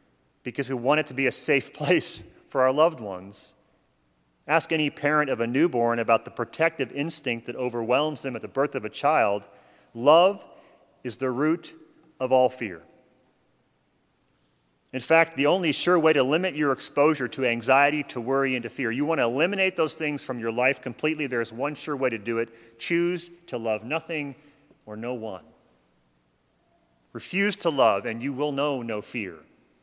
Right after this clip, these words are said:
Focus solely on your own well-being. Focus on your righteousness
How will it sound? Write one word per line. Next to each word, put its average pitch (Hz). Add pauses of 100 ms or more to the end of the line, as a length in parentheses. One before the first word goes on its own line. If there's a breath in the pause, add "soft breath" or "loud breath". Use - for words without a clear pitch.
(540)
Focus 139
solely 156
on 151
your 147
own 147
well-being. 143 (200 loud breath)
Focus 131
on 104
your 165
righteousness 143